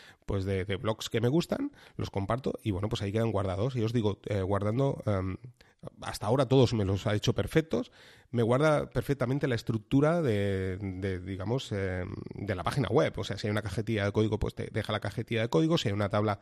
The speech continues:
te crea la tabla, todo esto en formato Markdown. Y esto es fantástico porque en un directorio puedo tener, pues, todas las notas, todos los artículos superinteresantes en Markdown y además,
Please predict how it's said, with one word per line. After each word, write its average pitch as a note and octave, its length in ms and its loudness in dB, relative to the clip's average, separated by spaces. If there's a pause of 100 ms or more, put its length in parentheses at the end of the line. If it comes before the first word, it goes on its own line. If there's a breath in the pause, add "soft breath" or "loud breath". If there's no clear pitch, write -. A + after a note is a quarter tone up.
(340 loud breath)
te A2 140 0
crea A2 180 2
la G2+ 120 2
tabla, C#3 300 2
todo A#2+ 120 6
esto A#2+ 140 6
en B2 80 4
formato A#2 340 4
Markdown. G2+ 380 4
Y - 20 0
esto G2+ 160 -2
es - 80 -2
fantástico G2 600 -2
porque E3+ 440 2 (560 loud breath)
en A2+ 180 4
un C3 120 8
directorio E3 800 4
puedo A#2 220 6
tener, A#2 380 0
pues, - 200 -6 (200)
todas D#3 400 4
las B2 200 2
notas, C#3+ 520 0 (280)
todos B2+ 180 6
los A#2+ 240 6
artículos A2 420 0
superinteresantes A2+ 720 0
en A#2+ 80 2
Markdown A2 320 0
y D3+ 40 4
además, A#2+ 340 2